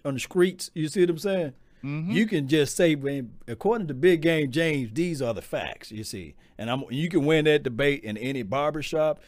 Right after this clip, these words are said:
Speaker 1: You can win that debate to any people that's not listening into this show, you see, 'cause Big Game James has brought all of the facts right there. And what's the reason why or why you not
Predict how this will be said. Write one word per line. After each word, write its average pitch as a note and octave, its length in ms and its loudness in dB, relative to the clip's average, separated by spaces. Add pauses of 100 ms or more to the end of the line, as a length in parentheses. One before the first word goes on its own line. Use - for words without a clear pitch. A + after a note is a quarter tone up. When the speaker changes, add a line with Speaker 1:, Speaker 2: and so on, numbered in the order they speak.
(160)
Speaker 1:
You A#2 140 -6
can A#2+ 120 -4
win B2+ 140 -2
that B2 120 0
debate A#2 320 -4
to A#2+ 100 -6
any B2 180 -4
people A2+ 500 4 (260)
that's G#2 180 -6
not A2+ 220 -6
listening A2 400 -6
into G#2 260 -10
this G#2 180 -8
show, G2+ 400 -8
you G2 160 -8
see, F2+ 240 -8
'cause F2+ 160 -14
Big A2 220 -6
Game G#2+ 200 -4
James G#2+ 300 -10
has F#2 100 -14
brought F#2+ 260 -10
all G2+ 200 -8
of F#2+ 80 -12
the F2 80 -12
facts A2 300 -8
right E2 240 -12
there. C#2+ 180 -18 (320)
And B2 300 -4 (220)
what's F#3 220 2
the G#3+ 60 -2
reason F#3+ 380 0
why E3 420 0
or B2+ 240 -4
why C#3 280 -2
you B2+ 220 -4
not B2+ 360 -4